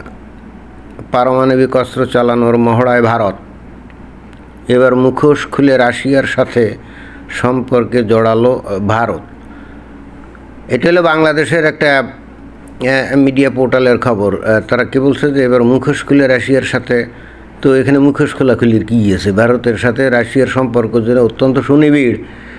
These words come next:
এ, এটা তো, এ, একেবারে ঐতিহাসিক ব্যাপার, তাই না? দশকের পর দশক ধরেই তো এরকম। তো এখানে রাশিয়া কোথাও যদি সামরিক মহড়া চালায়, ভারতকে যদি সেখানে আমন্ত্রণ জানায় যে, "আসো, তোমরা অংশ নাও", তো ভারত সেখানে যেতেই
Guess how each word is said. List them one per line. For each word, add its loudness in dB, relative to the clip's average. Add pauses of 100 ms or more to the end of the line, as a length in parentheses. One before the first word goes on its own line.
(180)
এ, 2
এটা 2
তো, 4
এ, 2
একেবারে 2
ঐতিহাসিক 0
ব্যাপার, 2
তাই 0
না? 0
দশকের 0
পর 2
দশক 2
ধরেই 2
তো -2
এরকম। -2 (960)
তো 2
এখানে 2
রাশিয়া 2
কোথাও 0
যদি 2
সামরিক 0
মহড়া 2
চালায়, 0 (580)
ভারতকে 0
যদি 0
সেখানে 0
আমন্ত্রণ 2
জানায় 2
যে, 0
"আসো, 2
তোমরা 2
অংশ 0
নাও", 0
তো 2
ভারত 0
সেখানে 0
যেতেই 0